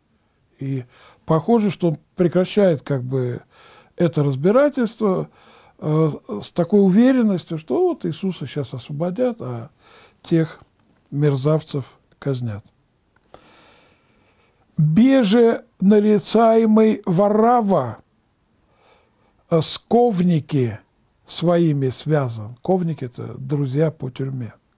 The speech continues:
закованные вместе. И же, э, в крови убийство сотвориша.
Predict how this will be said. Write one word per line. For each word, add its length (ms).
закованные 640
вместе. 440
И 180
же, 440
э, 240
в 120
крови 680
убийство 720
сотвориша. 840